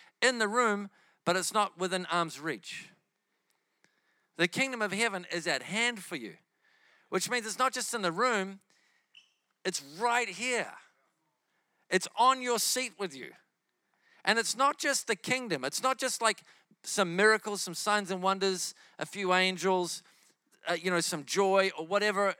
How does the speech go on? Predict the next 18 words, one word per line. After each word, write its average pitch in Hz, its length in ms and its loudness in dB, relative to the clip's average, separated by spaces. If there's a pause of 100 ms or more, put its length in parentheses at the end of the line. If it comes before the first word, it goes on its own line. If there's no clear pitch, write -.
(260)
else 226 320 6
is 190 140 -6
in 196 100 -4
the 175 80 -2
kingdom, 196 340 -6
all 233 200 2
the 202 80 -2
good 226 200 -2
stuff. - 520 -8 (480)
The 160 80 -6
best 285 300 2
thing 269 120 -2
about 220 200 2
the 185 60 -10
kingdom 247 320 -6
is 175 120 -4
the 165 80 -8
king. 233 400 -4